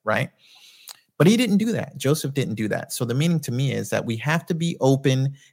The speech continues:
and we have to be willing to listen to God in any way that he might appear to us. But in order to listen to God, we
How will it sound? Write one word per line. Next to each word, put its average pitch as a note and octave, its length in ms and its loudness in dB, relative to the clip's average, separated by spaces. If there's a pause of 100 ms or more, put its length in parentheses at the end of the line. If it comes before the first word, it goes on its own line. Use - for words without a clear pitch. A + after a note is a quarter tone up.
and G#2 100 -6
we A2 100 -2
have D3+ 420 -2
to - 80 -8
be C3+ 200 0
willing A#2+ 520 2
to A2 120 -2
listen C3 360 2
to A2+ 80 -4
God G2+ 300 0
in A#2 200 -4
any E3 180 2
way A#2+ 240 4
that A2 200 2
he A#2+ 100 -2
might G#2+ 180 0
appear F3+ 320 0
to - 180 -4
us. G#2 280 0 (560)
But G#2 100 2
in G#2+ 100 2
order F#3 220 4
to C#3+ 80 2
listen A2+ 240 0
to G#2+ 60 -4
God, G#2 240 0
we G#2+ 160 -4